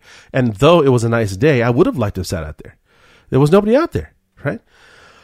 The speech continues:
So again, yeah, w-, I wasn't exactly turned on by the whole thing. So I, uh, go back to the table, and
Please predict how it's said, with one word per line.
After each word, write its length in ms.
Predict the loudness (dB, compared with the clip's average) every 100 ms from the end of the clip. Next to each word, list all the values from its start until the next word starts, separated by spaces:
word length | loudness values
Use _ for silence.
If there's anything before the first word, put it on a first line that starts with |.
| _ _ _ -18
So 720 | -2 2 4 4 2 -2 -4
again, 480 | -2 0 0 -2 -6 _ _ _ _ _ _ -18 -18 _ _ -12
yeah, 400 | -4 0 0 -2 -12 _ _ -6
w-, 240 | -4 -2
I 40 |
wasn't 340 | 2 2 2 -2
exactly 600 | 0 -2 0 0 -2 -2
turned 260 | 0 0
on 160 | 2 0
by 100 | -2
the 80 | -4
whole 140 | -6
thing. 220 | -6 -12 _
So 320 | -4 0 0 -2 _ -4
I, 320 | 0 2 2
uh, 160 | 0 0
go 140 | -2
back 160 | -2 -2
to 40 | -4
the 80 |
table, 440 | -2 0 0 -4 -8 _ -6
and 520 | -2 -2 -2 -2 -6